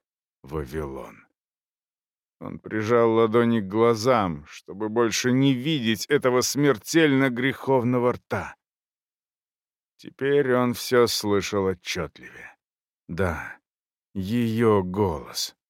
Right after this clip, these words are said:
Голос, звучавший так, словно Бог не сможет ни в чем ей отказать. «Это вправду он?»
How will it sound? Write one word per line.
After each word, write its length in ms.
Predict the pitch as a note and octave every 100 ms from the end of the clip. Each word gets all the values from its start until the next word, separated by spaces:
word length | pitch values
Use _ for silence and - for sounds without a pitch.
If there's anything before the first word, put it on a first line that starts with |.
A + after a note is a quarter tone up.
| _ _ _ -
Голос, 480 | G2 C#3 B2 A2+ A2
звучавший 800 | F#2 A2 G#2+ C3+ A2 - B2 A2+
так, 360 | - C3+ G2
словно 480 | - A#2+ A#2+ A#2 B2+
Бог 400 | A2+ C3+ C3+ -
не 220 | A2+ C#3+
сможет 580 | C3 D#3 E3+ D3+ D3+ -
ни 100 | D#3+
в 80 | -
чем 280 | - E3 D3+
ей 320 | C#3+ D#3+ D3+
отказать. 720 | C#3+ - D3+ C3 A#2+ F2 - _ _ _ _ _ _
«Это 480 | C3 C3 - B2+
вправду 840 | G#2 - - _ A#2+ A#2 F#3+ A#3 B3
он?» 420 | A#3 G3 A#2 E2+